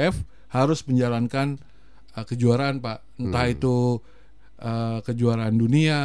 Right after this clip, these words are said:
Speaker 2: Iya.
Speaker 1: series,
Speaker 2: Iya.
Speaker 1: atau apa? Nah.
Speaker 2: Ya, itu.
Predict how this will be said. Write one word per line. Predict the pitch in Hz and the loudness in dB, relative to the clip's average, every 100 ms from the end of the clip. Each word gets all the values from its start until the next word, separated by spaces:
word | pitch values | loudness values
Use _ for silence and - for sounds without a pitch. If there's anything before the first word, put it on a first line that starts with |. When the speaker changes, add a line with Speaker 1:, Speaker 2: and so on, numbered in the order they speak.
| 131 131 131 - - | -2 -4 -8 -14 -6
Speaker 2:
Iya. | 82 73 65 | -2 -2 -4
Speaker 1:
series, | - 139 139 139 135 135 131 127 - - - | 0 2 4 4 4 4 2 0 -2 -6 -8
Speaker 2:
Iya. | 117 | -6
Speaker 1:
atau | 117 123 117 117 117 117 117 - - - - - - - - | -4 -2 0 0 0 -2 -4 -16 -20 -20 -20 -20 -20 -20 -10
apa? | 120 139 143 - - - - - - - - - - | -8 -8 -10 -20 -20 -20 -20 -20 -20 -20 -20 -20 -20
Nah. | 131 127 131 | -14 -12 -4
Speaker 2:
Ya, | 120 117 104 101 98 98 | 0 2 2 2 0 2
itu. | 117 127 - 123 143 | 2 2 4 6 6